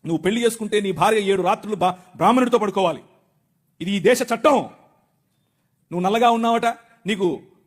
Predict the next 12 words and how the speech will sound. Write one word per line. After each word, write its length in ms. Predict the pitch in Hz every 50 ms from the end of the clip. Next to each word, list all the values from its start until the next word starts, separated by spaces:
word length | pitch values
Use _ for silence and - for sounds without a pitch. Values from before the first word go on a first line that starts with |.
| -
దాన్ని 140 | 165 180 202
ఏమంటారు, 220 | 208 220 220 226 202
బట్టతలు 380 | 165 170 - - - 240 233
ఉందంట, 240 | 226 226 226 214 220
రింగులు 460 | 220 226 226 - 190 190 220 247 233
రింగులు 220 | 233 233 233 220 202
ఎంటుకలు 260 | 190 180 190 220 226
ఉన్నాయంట, 300 | 220 220 214 214 185 220
కాబట్టి 320 | 208 - 208 226 226 233
నువ్వు 140 | 220 202 165
దాసుడివి, 400 | 175 202 226 220 214 214 208 202
దస్యుడివి, 480 | 175 208 202 - 226 214 214 214 214